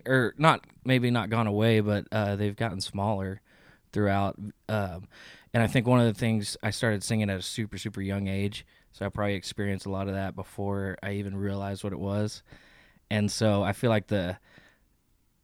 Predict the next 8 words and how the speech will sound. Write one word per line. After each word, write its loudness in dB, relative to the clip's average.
I'm, 6
I, 6
one 6
thing 6
I'm, 6
I'm -2
a -14
little, -2